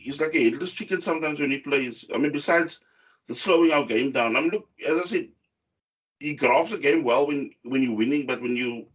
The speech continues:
almost like chasing a game, he's like the last person you want to be choosing. And then you have also like the whole defensive, uh, setup of, of Arsenal, because why he tells almost like the slowest person to go,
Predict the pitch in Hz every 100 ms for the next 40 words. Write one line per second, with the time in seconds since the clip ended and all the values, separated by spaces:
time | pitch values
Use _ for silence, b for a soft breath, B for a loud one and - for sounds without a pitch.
0 | _ 139 160 156 - 170 170 165 117 120
1 | 143 117 123 151 139 117 143 - 139 135
2 | 127 117 - - 117 139 139 120 110 _
3 | B B B B B B 151 185 208 -
4 | - _ _ _ _ 170 180 156 208 233
5 | 233 226 196 160 180 185 - 185 175 185
6 | - - 110 104 - _ - - 208 190
7 | 180 160 147 113 117 113 113 139 139 143
8 | 131 139 165 156 b b b b - 107
9 | 107 117 143 233 240 233 - 233 220 214
10 | 214 156 202 208 180 - 202 196 202 -
11 | 165 160 165 165 151 156 120 113 127 156
12 | 147